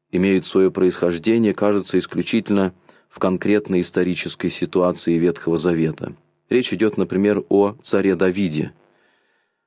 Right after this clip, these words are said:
Да, царь Давид был правителем в Иерусалиме в десятом веке до Рождества Христова, но именно с ним и с его династией постепенно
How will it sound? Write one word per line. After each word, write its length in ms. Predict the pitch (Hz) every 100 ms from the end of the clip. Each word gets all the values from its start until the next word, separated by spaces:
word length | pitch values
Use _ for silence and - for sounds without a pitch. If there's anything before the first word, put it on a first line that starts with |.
| _ _
Да, 360 | 87 117 123 120
царь 260 | - 110 107
Давид 460 | 85 90 107 117 - -
был 400 | 80 92 98 95 - _ _ _ _ _ _ _ _ -
правителем 680 | - 101 107 - 98 101 90 - _ _ _ -
в 140 | 85
Иерусалиме 840 | 90 90 87 90 90 113 107 98 92 _
в 100 | -
десятом 580 | 78 92 - 107 90 82
веке 320 | 80 101 -
до 120 | 80
Рождества 500 | 87 78 85 - 90
Христова, 640 | 85 80 - - 113 110 107 _ - - _ -
но 100 | 101
именно 300 | 120 117 113
с 140 | -
ним 320 | 107 131 131 117
и 120 | -
с 80 | -
его 200 | 95 92
династией 800 | 85 95 113 113 - 104 98 101 - - _
постепенно 840 | - 87 - 80 113 120 113 110